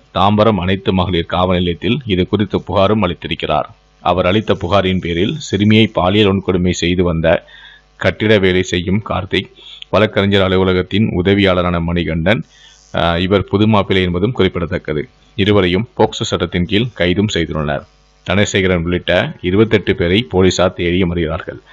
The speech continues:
இந்த வழக்கை வாபஸ் வாங்குமாறு சிறுமியின் குடும்பத்தாருக்கு கொலை மிரட்டல்களும் வந்து கொண்டிருப்பதால் குடும்பத்திற்கு தக்க பாதுகாப்பு வழங்க வேண்டும் என்று சமூக ஆர்வலர்கள்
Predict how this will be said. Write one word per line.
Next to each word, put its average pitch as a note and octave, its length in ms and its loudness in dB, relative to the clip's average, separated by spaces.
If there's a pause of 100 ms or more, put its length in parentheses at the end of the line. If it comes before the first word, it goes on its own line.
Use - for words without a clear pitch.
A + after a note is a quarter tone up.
(360)
இந்த F2+ 240 0
வழக்கை G2 480 2
வாபஸ் F2 380 0
வாங்குமாறு F2 600 0
சிறுமியின் G2+ 440 4
குடும்பத்தாருக்கு F2 880 0
கொலை G2+ 240 2
மிரட்டல்களும் G2 600 0
வந்து F2+ 260 0
கொண்டிருப்பதால் E2+ 720 0 (420)
குடும்பத்திற்கு G2+ 840 2
தக்க - 280 -4
பாதுகாப்பு F#2+ 560 2
வழங்க F#2 280 0
வேண்டும் F2 280 0
என்று E2+ 320 0
சமூக G#2 500 0
ஆர்வலர்கள் E2+ 540 0